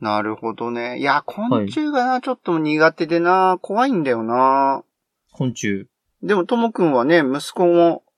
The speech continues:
Speaker 1: 好きだし、息子が好きが高じてともくんも好きになったってことでしょ？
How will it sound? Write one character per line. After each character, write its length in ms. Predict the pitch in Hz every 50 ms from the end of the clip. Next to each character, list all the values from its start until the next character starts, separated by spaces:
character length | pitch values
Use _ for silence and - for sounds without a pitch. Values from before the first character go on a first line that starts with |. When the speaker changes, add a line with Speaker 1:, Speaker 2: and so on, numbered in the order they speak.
| _ _
Speaker 1:
好 160 | - - -
き 100 | - 208
だ 140 | 160 156 151
し、 140 | - - 135
息 220 | 135 156 180 -
子 120 | - 240 220
が 260 | 226 226 220 220 220
好 140 | - - -
き 120 | - 226
が 140 | 214 202 165
高 240 | - - 175 180 175
じ 140 | 170 175 -
て 120 | 202 190
と 80 | - 196
も 100 | 190 175
く 120 | 160 165 143
ん 40 | 127
も 80 | 123
好 80 | - -
き 140 | - 147 135
に 60 | 123
な 100 | 117 -
っ 40 | -
た 100 | - 95
っ 60 | -
て 100 | - -
こ 100 | - 90
と 100 | - 98
で 80 | 87
し 80 | 98 -
ょ？ 220 | - - - -